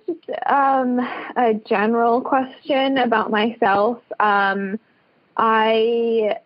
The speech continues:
I'm just kind of curious if there's anything to be aware of with my health. Um, I am always struggling every time I go to the doctor every year because I'm like, "I'm feeling this particular way," and it's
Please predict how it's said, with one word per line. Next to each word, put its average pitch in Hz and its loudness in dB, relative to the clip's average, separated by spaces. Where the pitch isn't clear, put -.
I'm 226 0
just 294 -2
kind 403 -2
of - -16
curious 240 0
if 220 -4
there's 202 -2
anything 196 -2
to 240 0
be 214 2
aware 190 2
of 208 0
with 208 -2
my 202 0
health. 196 0
Um, 185 0
I 185 0
am 185 -2
always 202 0
struggling 220 0
every 208 0
time 220 -2
I 214 0
go 196 0
to 202 0
the 185 0
doctor 240 0
every 285 -2
year 294 0
because 254 -4
I'm 208 -2
like, 208 0
"I'm 196 0
feeling 220 0
this 262 -2
particular 247 -2
way," 226 0
and 208 0
it's 185 -4